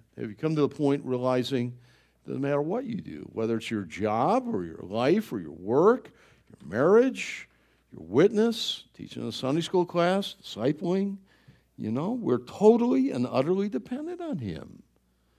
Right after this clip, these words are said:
And, uh, we need to invite His help. Lord, help me. I can't do this. I can't tell you the number of hours I spend in prayer and cumulatively in a period of a week before I even,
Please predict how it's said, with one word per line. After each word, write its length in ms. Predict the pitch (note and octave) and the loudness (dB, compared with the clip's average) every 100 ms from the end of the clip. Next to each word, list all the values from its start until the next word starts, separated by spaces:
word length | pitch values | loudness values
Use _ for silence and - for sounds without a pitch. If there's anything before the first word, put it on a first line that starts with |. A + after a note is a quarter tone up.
| _ _ _ _ - | _ _ _ _ -14
And, 560 | A2 G#2 G2+ F#2 F#2 | -8 -4 -4 -4 -4
uh, 100 | F#2+ | -4
we 160 | G2 B2 | -2 0
need 220 | C3 B2+ | 2 2
to 80 | C#3+ | 0
invite 520 | C3+ G2+ G#2+ C#3+ D4 | 0 -2 -6 -6 -6
His 240 | G#3+ F3+ - | -6 -8 -10
help. 280 | - C4+ - | -12 -12 -8
Lord, 160 | B2+ A#2+ | -8 -8
help 320 | C#3+ B3 F#4+ | -10 -12 -10
me. 120 | A#3+ | -12
I 80 | B2+ | -12
can't 300 | - B1 - | -18 -20 -14
do 120 | - | -14
this. 420 | C#4+ C4+ - - _ _ _ _ _ _ _ | -12 -12 -12 -18 _ _ _ _ _ _ _
I 40 | - | -10
can't 220 | - - | -10 -10
tell 220 | - F3 | -6 -4
you 140 | D4+ | -2
the 100 | G#3+ | -4
number 240 | F#2 G2 G2 | -4 -6 -6
of 100 | - - | -8 -8
hours 480 | G2+ F#3+ C4+ G#3 | -6 -4 -6 -8
I 120 | G#2 G2+ | -8 -8
spend 320 | - A2+ A2+ | -8 -6 -2
in 120 | B2 | -4
prayer 340 | - C3 C3+ | -4 2 2
and 220 | F#3 D3+ - - _ | 2 -2 -8 -20 _
cumulatively 960 | - D#3 A#3+ G#3+ C#3 A2 G2 B2+ A#2+ E3+ | 0 2 4 2 -2 -6 -8 -2 2 2
in 120 | F#3 | 2
a 100 | B2+ - _ _ | -2 -6 _ _
period 340 | - C#3+ F#3+ G#3 | -2 2 4 4
of 120 | B2+ | 0
a 40 | |
week 560 | G2+ F#2 B2 A#3 C#4+ E3 | -2 -8 -4 0 0 -4
before 360 | A2 - B2+ C3 | -10 -8 -6 -4
I 60 | |
even, 460 | D#3+ D3+ E3 F#3 | -2 -2 -2 -2